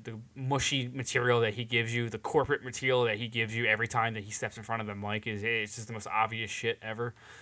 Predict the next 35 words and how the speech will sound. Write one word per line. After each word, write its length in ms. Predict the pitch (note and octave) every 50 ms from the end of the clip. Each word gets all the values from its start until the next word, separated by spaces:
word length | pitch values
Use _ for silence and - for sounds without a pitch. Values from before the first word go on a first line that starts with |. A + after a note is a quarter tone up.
| - - - - -
But, 140 | - D#3+ -
like, 140 | E3+ E3
Chuck 200 | - - B3+ C4
Fletcher 300 | - - A#3 A3 G#3+ A3+
come 240 | G#3+ - - F#3 F3+
at, 220 | D3+ C3+ - - -
came 260 | - - A3 A3+ F3+
out, 300 | A#2 E3 F#3+ D#3+ G#2+ D2 F2+
and, 80 | B2
like, 140 | B2 B2 C3+
it's 160 | D3 E3 D#3+
not 140 | - A3 A#3
like 100 | A3 F#3
he 140 | D3+ F3+ F3+
was, 200 | D#3 D#3 C#3 D3+
like, 220 | D#3 C#3 B2+ -
defending 600 | - D3 - - - C3+ D3 E3+ E3+ D#3 C#3 B2+
his 180 | G#2+ A2+ A#2 B2
offseason 580 | B2 B2+ D3+ - - - A#2 G#2+ G#2 G2+ G2+
at 80 | G2+ G2
all. 340 | G#2 B2 C#3 A2 - - - -
Like, 260 | A#2+ A#2 A#2 - - - - -
he 160 | - - A#3
traded 420 | G#3+ - - - E3 F#3+ A3 G#3+ E3+
Gustafsson 440 | F3+ F3 D#3+ E3+ D#3 - - F3 D#3
away, 400 | D3 C#3+ C3+ C3+ C3 C3+ C3+ C3+ -
openly 400 | C#3+ D3+ D3+ D#3+ D#3+ D#3 D#3 D3
admitting 320 | C#3 C3+ C3 B2 B2 A#2+
that 100 | A2+ G#2+
that 140 | G#2+ A2+ A2+
was 120 | A#2 A2+ -
a 40 |
fucking 320 | G#2+ - - B2+ - A#2 G#2+
terrible 400 | G#2 - A#2+ B2 A#2+ G#2+ A#2 G#2+
signing. 400 | - - G#2+ G#2 G2+ G2+ G2